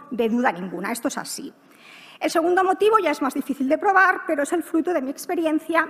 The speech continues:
de veinte años dedicada a la enseñanza de lenguas. Y es que para que un aprendizaje, sea del tipo que sea, se produzca,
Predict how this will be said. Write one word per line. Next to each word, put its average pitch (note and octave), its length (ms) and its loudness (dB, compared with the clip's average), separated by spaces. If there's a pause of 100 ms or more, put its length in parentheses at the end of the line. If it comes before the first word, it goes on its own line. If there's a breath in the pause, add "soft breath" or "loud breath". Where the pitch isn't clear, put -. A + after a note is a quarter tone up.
de D4 260 0
veinte D4 360 0
años D4 260 0
dedicada C4 540 -2 (320 loud breath)
a C#4 100 2
la C#4+ 60 2
enseñanza A#3+ 540 -4
de F#3+ 100 -8
lenguas. F3+ 440 -10 (500 loud breath)
Y E4 100 2
es G#4+ 120 2
que B4 120 -8
para F4+ 180 -2
que E4 120 -4
un G4 80 0
aprendizaje, C#4+ 880 -4 (200)
sea G4 320 0
del G4 200 -6
tipo D#4+ 220 -4
que C#4+ 100 -6
sea, A3+ 280 -4
se A#4+ 320 -4
produzca, A3+ 600 0